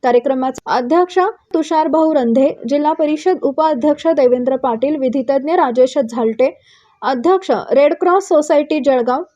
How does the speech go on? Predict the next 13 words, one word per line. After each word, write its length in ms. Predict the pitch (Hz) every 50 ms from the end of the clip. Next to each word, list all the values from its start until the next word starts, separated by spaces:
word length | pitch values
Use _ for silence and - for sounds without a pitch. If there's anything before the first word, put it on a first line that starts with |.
| _ _ _ -
प्रसिद्ध 400 | - 302 302 - 359 339 277 320
विधितज्ञ 680 | 339 381 330 311 254 302 302 302 339 330 285 269 302 339
विलासराव 580 | 359 320 277 262 247 262 262 - 277 277 285 277 254
झालटे, 460 | 294 277 226 220 226 247 247 - - _ _ _ _
सुभाषदादा 720 | - - 349 320 339 339 359 - 392 359 381 370 349 370 381
कुलकर्णी, 540 | 381 349 294 285 - 277 269 269 277 311
नगरसेवक 680 | 349 320 254 226 240 254 262 269 - 330 320 320 339 339 - -
पिंटूभाऊ 480 | 285 269 254 285 285 277 294 277 285
शिरसाट, 480 | 277 - 285 254 247 - - 269 302 302 -
संगीताताई 640 | - - 285 254 247 269 254 - 269 262 269 262 269
देवरे, 340 | 233 247 233 220 220 233 277
आशाताई 600 | 311 - 247 247 254 - 277 254 226 247 254 262
रंधे, 420 | 247 233 226 226 220 254 285 320